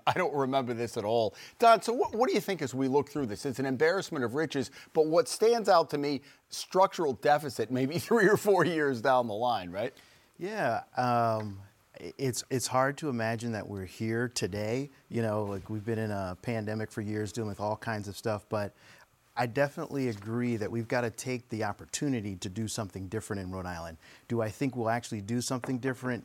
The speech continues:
Speaker 2: No. But <laughs> some ideas, you know, affordable housing is, is a big crisis at the moment across the country, but s-, especially here in Rhode Island.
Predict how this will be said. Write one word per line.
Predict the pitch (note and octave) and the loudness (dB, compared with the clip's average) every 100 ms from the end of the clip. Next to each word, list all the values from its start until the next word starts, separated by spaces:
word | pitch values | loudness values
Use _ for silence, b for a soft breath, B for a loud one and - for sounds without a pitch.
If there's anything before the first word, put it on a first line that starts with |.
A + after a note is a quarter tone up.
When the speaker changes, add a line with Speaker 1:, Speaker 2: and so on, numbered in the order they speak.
| - | -10
Speaker 2:
No. | F#2 G2 G2+ G2+ B2 D#3 B B | -8 -4 -2 0 0 -4 B B
But | D3+ D3+ A2 C4+ | 2 4 2 -6
<laughs> | - | -8
some | - C#3+ C#3 | -6 -2 0
ideas, | B2 A2+ F#3 F3+ B2 A2 - | 0 0 2 2 0 -4 -4
you | B2 | -2
know, | A2+ G2+ G2 B B - | 0 -2 -4 B B -8
affordable | - E3 E3 C#3 | 0 0 2 0
housing | A2 B2 C3 A#2 G#2+ G2 F#2 | 2 2 2 0 -4 -4 -8
is, | A2+ G#2+ F#2+ - | -6 -6 -8 -8
is | G#2+ F2+ | -8 -8
a | A2 G2 F2+ B2 | -8 -8 -8 -2
big | B2 A#2+ | -2 -2
crisis | - A#2 G#2+ G#2+ G#2+ | -4 -6 -4 -6 -8
at | F#2+ | -8
the | G2 | -8
moment | F#2+ F#2+ F2+ | -8 -8 -10
across | - A#2+ A#2+ | -4 -2 -2
the | A2 | -6
country, | - G#2 G#2+ F#2 | -8 -8 -8 -8
but | F#2+ | -6
s-, | - - | -8 -8
especially | G#2+ - C3 C3 B2 | -10 -6 -4 -2 -4
here | G2+ A#2 G#2+ | -4 -2 -2
in | |
Rhode | G2 F#2+ | -4 -2
Island. | A2+ G#2+ F#2+ | -2 -4 -6